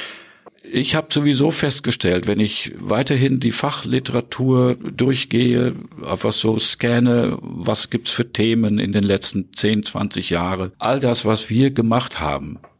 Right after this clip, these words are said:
ohne es zu betiteln, ohne es zu bezeichnen, ohne ein, ein Name dafür zu haben, war ganz normal.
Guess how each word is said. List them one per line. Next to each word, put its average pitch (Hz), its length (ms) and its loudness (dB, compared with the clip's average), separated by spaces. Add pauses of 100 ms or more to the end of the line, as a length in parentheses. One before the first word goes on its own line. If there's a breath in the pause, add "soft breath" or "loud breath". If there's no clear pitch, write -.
(240)
ohne 139 300 2
es 107 200 0
zu 107 160 0
betiteln, 90 720 -2
ohne 107 300 2
es - 240 0
zu 95 120 -4
bezeichnen, 98 760 -2
ohne 104 560 2
ein, 101 340 0
ein 95 220 0
Name 107 360 4
dafür 85 400 0
zu 71 200 0
haben, 82 320 -2 (440 loud breath)
war - 140 -6
ganz - 360 -4
normal. 85 600 -2